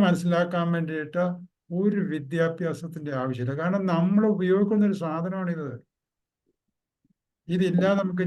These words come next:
ജീവിക്കാൻ പറ്റില്ല. അപ്പോ ഇതിന് വേണ്ടിയിട്ട്, ഇതിനെ ബേസ് ചെയ്തിട്ട് ഒരു പുസ്തകം എഴുതി വെച്ചിട്ടുണ്ട്. അതിന്റെ പേരാണ് എൻ എൽ പി, ന്യൂറോ ലിംഗ്വിസ്റ്റിക് പ്രോഗ്രാം.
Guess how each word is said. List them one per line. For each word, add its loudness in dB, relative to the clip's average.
ജീവിക്കാൻ -4
പറ്റില്ല. -4
അപ്പോ 0
ഇതിന് 4
വേണ്ടിയിട്ട്, 2
ഇതിനെ 2
ബേസ് 2
ചെയ്തിട്ട് -2
ഒരു -4
പുസ്തകം -2
എഴുതി -2
വെച്ചിട്ടുണ്ട്. -4
അതിന്റെ -2
പേരാണ് -2
എൻ 0
എൽ -2
പി, -6
ന്യൂറോ -2
ലിംഗ്വിസ്റ്റിക് -4
പ്രോഗ്രാം. 0